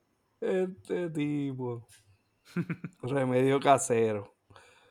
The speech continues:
Speaker 2: Hey.
Speaker 1: Envíame ese té, el, el, el, la foto después.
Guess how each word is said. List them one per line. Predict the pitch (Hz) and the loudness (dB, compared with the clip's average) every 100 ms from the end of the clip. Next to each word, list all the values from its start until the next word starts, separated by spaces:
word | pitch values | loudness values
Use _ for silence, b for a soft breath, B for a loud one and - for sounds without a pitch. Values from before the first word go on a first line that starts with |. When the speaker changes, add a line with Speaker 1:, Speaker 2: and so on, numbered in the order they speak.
| b - | b -18
Speaker 2:
Hey. | 92 - _ _ _ _ - | -16 -16 _ _ _ _ -10
Speaker 1:
Envíame | 127 131 131 160 | -2 0 2 2
ese | 156 139 | 2 2
té, | 135 147 139 | 4 2 2
el, | 123 120 | -2 -4
el, | 117 113 117 | -6 -6 -6
el, | 117 113 110 110 | -6 -4 -6 -6
la | 107 | -6
foto | - 117 127 127 | -2 0 0 -2
después. | 120 117 | -4 -8